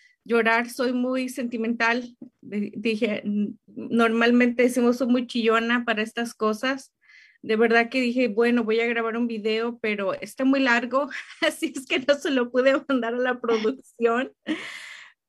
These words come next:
Pero recuerdo lo que te grabé, Perla, que después te lo hago llegar personalmente, pero lo que te quiero decir aquí en vivo es que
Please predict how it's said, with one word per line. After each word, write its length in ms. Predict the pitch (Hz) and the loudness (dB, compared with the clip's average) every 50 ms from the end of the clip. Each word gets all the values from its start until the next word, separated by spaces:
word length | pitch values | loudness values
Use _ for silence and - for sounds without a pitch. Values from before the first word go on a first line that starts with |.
| _ | _
Pero 600 | - 285 277 262 262 269 269 262 240 - - - _ _ _ _ _ - | 6 6 8 8 8 8 8 8 6 4 2 -2 _ _ _ _ _ -6
recuerdo 560 | 233 247 277 269 262 277 285 294 294 254 330 | -2 0 0 0 2 4 2 2 4 2 0
lo 160 | 330 330 - | -2 -2 -2
que 100 | - 285 | -4 -6
te 160 | - - 254 240 | -4 -2 -2 0
grabé, 580 | 226 220 214 202 226 240 247 269 302 269 269 - _ | 0 0 -2 0 0 0 0 -2 -2 -4 -8 -10 _
Perla, 400 | 240 240 233 240 247 247 254 254 | -6 -4 -2 -2 -2 -2 -4 -4
que 160 | - 240 214 | -4 -4 -4
después 400 | 208 214 214 - - 233 226 226 | -4 -4 -6 -4 -4 -4 -4 -2
te 100 | 254 247 | -2 0
lo 80 | 233 226 | 0 0
hago 160 | 220 220 233 | 2 2 0
llegar 400 | 233 220 220 202 208 208 208 208 | 0 0 -2 -2 -2 -4 -4 -4
personalmente, 880 | 240 233 233 233 226 214 214 214 214 214 214 208 208 214 214 208 233 233 | -6 -6 -4 -4 -2 -2 0 0 0 0 0 0 0 0 0 -2 -4 -4
pero 320 | - - 208 202 202 180 | -2 -4 -2 -2 -2 -2
lo 280 | - 220 226 233 220 220 | -2 -2 -2 -2 -2 -2
que 80 | 226 | -4
te 160 | 214 226 220 214 | -4 -4 -2 -2
quiero 220 | 233 233 240 254 | 0 0 2 2
decir 360 | 262 254 247 247 240 240 240 | 2 0 -2 -2 -2 -2 -2
aquí 460 | 240 247 240 - - 226 233 233 - - | -2 -4 -6 -8 -10 -8 -6 -6 -4 -4
en 220 | 226 226 226 214 208 | -2 -2 0 0 0
vivo 480 | 220 220 233 214 214 240 240 240 - - | 0 -2 -2 0 2 2 2 2 0 0
es 320 | 214 214 226 220 214 - | -2 0 0 -2 -4 -8
que 480 | - - 247 240 233 220 208 202 208 | -8 -2 0 2 2 2 0 -2 -4